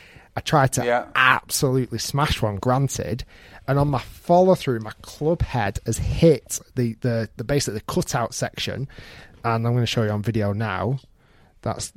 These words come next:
Speaker 1: that's what's left of my driver head.
Speaker 2: Wow. Wow.
Speaker 1: Now, I've got a few, granted, but I might look for a new
Speaker 2: But
Speaker 1: one next year. <laughs>
Speaker 2: but here's, here's the thing that you've just pointed out to me. I was renting this house, and I came so close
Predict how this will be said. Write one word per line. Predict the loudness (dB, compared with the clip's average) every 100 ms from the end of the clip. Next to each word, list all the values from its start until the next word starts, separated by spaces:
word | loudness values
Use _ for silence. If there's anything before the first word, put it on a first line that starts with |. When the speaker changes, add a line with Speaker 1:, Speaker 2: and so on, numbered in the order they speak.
| -6
Speaker 1:
that's | -4 -2
what's | -4 -4
left | -6 -4
of | -2
my | -2 -4 -6
driver | 0 0 0 -4
head. | -6 -8 -12 -20 _ _ -20 -12
Speaker 2:
Wow. | -2 2 4 4 4 2 -2 -12 _ _ _ _ -14
Wow. | -4 0 2 0 -2 0
Speaker 1:
Now, | 2
I've | 6
got | 6 6
a |
few, | 6 6 4 2
granted, | 0 0 0 -2 -2 -6 -20 -16 6
but | 8 8
I | 6
might | 4 4
look | 2
for | 2 2
a |
new | 6 6
Speaker 2:
But | 6
Speaker 1:
one |
next | 2 0 4
year. | 4 4
<laughs> | 0
Speaker 2:
but | 2 2
here's, | 2 0 0 -8 -4
here's | 2 2 0
the |
thing | -4 -4 -2
that |
you've | -4 -4
just | -6 -6
pointed | -4 -4 -4 -2
out | 0 0 -4
to | -10
me. | -6 -6 -8 -14 -20 -20 -20 -14 0
I | 2
was | 2 0
renting | 0 0 -2 -4
this | -4 -4
house, | -2 -2 -4 -10 -20 -20 _ _ _ -20 _ _
and | -4 -2
I | -2
came | -6 -8 -8
so | -6 0 0 0
close | -2 0 0 -2 -10 -16